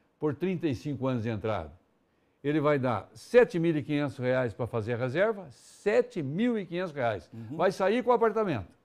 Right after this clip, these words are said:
Speaker 1: E nós vamos financiar a entrada por trinta e cinco anos.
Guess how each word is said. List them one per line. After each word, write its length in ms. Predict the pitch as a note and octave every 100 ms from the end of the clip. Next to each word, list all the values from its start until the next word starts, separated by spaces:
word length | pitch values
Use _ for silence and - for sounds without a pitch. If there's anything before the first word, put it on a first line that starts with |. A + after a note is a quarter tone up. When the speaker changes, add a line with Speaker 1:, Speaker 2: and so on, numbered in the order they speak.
| _ _ _ _ _ _ _ _ _ _
Speaker 1:
E 80 | C3
nós 140 | D3+
vamos 180 | E3 E3+
financiar 420 | D#3 D3+ C#3 D3
a 20 | C3
entrada 420 | C3 D3 F3 E3+ _ _ _
por 140 | C#3 C3+
trinta 360 | E3 F3 E3+
e 80 | D#3
cinco 380 | - D#3+ D#3+ B2
anos. 340 | F2+ D#2 _